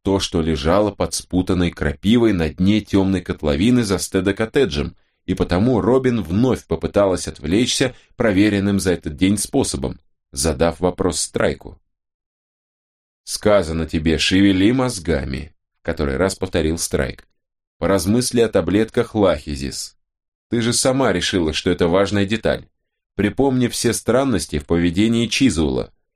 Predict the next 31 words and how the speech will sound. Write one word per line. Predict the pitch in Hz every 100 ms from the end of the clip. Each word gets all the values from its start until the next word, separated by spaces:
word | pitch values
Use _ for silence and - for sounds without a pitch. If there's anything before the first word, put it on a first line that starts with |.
| _
как | - 117 -
он | 101
прилюдно | 98 95 98 113 107
насмехался | 98 - 95 - 107 101 95
над | 90 87
Аамиром, | 92 101 80 73 76 76 - _ -
как | 95 -
сказал, | - 87 101 98
что | - 92
Лахисис | 101 123 - - 76 - - _ -
знает, | 76 98 117 117 110
какой | - 98 - 110
кому | 110 107 107
отпущен | 101 - 117 - 117
срок, | - 87 78 - _ _ _ -
как | 120
обронил | 127 107 104 107 135
при | 127 101
тебе, | 90 90
что | 82 - 90
раз | 95 110
за | 85 92
разом | 107 123 113 95 _
они | 98 104 104
себя | 120 113 110
выдают, | 120 123 90 76 73 _ _ _ _
как | 98 98
искал | 98 - 98
подарок | 95 87 104 110 110
от | 110
Фредди, | - 120 117 85 69 -